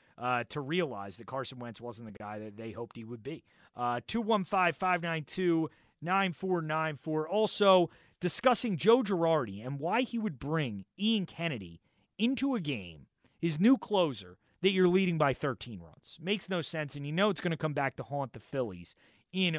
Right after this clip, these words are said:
Washington. Now, that kinda leads us to our next point here, because, uh, one of the guys, really the main player that the Phillies traded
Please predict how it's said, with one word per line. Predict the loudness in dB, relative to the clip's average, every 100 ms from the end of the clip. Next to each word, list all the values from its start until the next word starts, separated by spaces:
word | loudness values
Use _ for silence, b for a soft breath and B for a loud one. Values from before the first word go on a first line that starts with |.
| -6
Washington. | -2 0 0 -2 -14 -20 -18 -6
Now, | 0 0 -2 _ _ 0
that | 2 2
kinda | 0 -2
leads | -2 -2 -2
us | -2 -2
to | -4
our | -4
next | -6 -12
point | -18 -20
here, | -20 -20 _ _ _ _
because, | -4 0 4 6 6 2 -2 -12 _ _ _ _ _ _ _ _ _ _ _ _ _
uh, | -20 -20 -20 -20 _ -20 -20 -20 -14 -12 -8
one | 0 0
of | 2
the | -2
guys, | 4 4 6 6 4 0
really | 2 2
the | 2 0
main | 2 2 2
player | -2 -6 -8 -8
that | -12
the | -14
Phillies | -2 0 0 -4
traded | -8 -4 -2 -2 -6